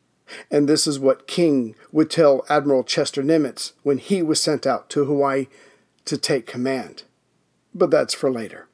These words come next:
Again, the Japanese military leaders anticipated this and would counter by taking the Gilberts,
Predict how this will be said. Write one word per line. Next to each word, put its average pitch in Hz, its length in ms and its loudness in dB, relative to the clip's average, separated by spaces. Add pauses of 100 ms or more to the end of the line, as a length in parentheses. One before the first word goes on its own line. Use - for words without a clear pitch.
(840)
Again, 156 500 2 (200)
the 165 100 2
Japanese 175 540 0
military 151 520 2
leaders 123 440 -2 (160)
anticipated 139 760 -2
this - 300 -6 (220)
and 143 180 -2
would 117 160 -8
counter 170 440 -2 (460)
by 160 140 4
taking 170 480 0
the 135 100 -2
Gilberts, 123 600 -4